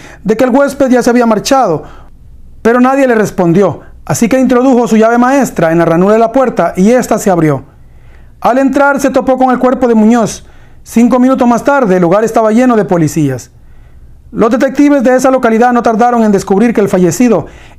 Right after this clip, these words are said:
era Muñoz y que su muerte no fue accidental, ni mucho menos natural. Por las evidencias encontradas en la escena, rápido cayeron en cuenta de que se trataba de un violento homicidio.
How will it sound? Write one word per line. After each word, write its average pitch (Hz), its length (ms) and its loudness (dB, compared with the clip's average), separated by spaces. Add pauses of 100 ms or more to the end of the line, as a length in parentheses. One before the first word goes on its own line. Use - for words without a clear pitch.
era 240 180 0
Muñoz 254 480 0
y 220 60 -6
que 220 140 -2
su 254 100 0
muerte 254 460 0
no 208 100 2
fue 233 160 0
accidental, 202 720 0
ni 180 80 2
mucho 247 260 2
menos 247 220 2
natural. 175 480 -2 (560)
Por 220 180 -2
las 226 140 0
evidencias 226 460 0
encontradas 233 680 0 (280)
en 180 140 0
la 190 100 2
escena, 247 340 0
rápido 233 320 0
cayeron 240 360 0
en 220 80 0
cuenta 254 340 0
de 180 100 0
que 185 100 -4
se 185 100 -2
trataba 190 400 0
de 180 100 0
un 226 160 2
violento 220 460 2
homicidio. 160 500 -2